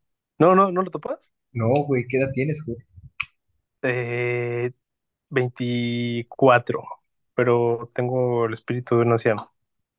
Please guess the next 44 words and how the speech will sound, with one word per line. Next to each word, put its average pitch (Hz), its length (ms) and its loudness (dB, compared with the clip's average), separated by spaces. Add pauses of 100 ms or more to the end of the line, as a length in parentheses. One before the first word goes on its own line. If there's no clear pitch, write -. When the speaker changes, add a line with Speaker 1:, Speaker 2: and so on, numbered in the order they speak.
(640)
Speaker 2:
No, 151 160 0
pero 117 200 -2
no, 110 40 0
Speaker 1:
Creo 170 140 6
que 165 80 6
Speaker 2:
no - 100 6
lo 165 100 -2
Speaker 1:
después, 180 220 -2 (500)
después 170 300 0
le 233 100 2
cambiaron 151 320 4
el 131 160 -2
nombre, 117 220 -2
güey. - 140 -12
Pero 131 140 2
bueno, 156 220 4
X. - 460 -10 (880)
¿Qué 185 80 -2
estamos 170 320 2
hablando 127 280 2
de 120 60 2
esto? - 260 -12 (360)
Speaker 2:
Ah, 160 140 2
bueno, 143 340 2
me 131 140 -2
preguntaste 131 460 -2
lo 143 80 0
de 123 80 2
la, 107 300 0
la, 107 240 -2
la 110 180 -6
piña 139 220 -2
en 127 60 -2
la 113 120 -4
comida. 107 240 -14 (1120)
Speaker 1:
Ah, 147 200 6
sí, 151 200 4 (160)
y 131 120 4
es 135 120 4
que - 100 -10
sí 135 80 -14
te 131 80 4
gusta, 120 300 2
¿no? 113 240 -4